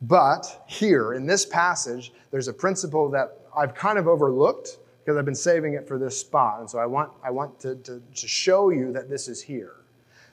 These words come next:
that this, this faith, this, this strengthening of the Spirit that we can comprehend the love, this is a group project.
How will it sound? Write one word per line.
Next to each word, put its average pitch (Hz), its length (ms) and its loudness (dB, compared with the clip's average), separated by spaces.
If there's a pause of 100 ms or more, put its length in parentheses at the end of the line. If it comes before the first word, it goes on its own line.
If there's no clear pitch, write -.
that 123 220 -2
this, 185 380 0 (220)
this 160 200 -2
faith, 170 680 4 (340)
this, 156 260 -2
this 147 460 -2
strengthening 175 760 2
of 143 100 -6
the 135 60 -6
Spirit 160 880 2
that 143 100 0
we 160 160 4
can 175 200 -6
comprehend 160 520 -2
the 143 60 -2
love, 139 400 4 (240)
this 180 640 2 (760)
is 147 140 -2
a 156 40 0
group 160 720 0
project. 117 760 -6